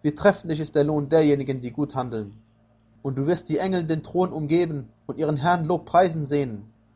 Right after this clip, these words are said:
und es wird zwischen ihnen der Wahrheit entsprechend entschieden. Und es wird gesagt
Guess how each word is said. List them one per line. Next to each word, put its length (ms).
und 160
es 120
wird 180
zwischen 300
ihnen 280
der 180
Wahrheit 260
entsprechend 480
entschieden. 540
Und 120
es 140
wird 200
gesagt 600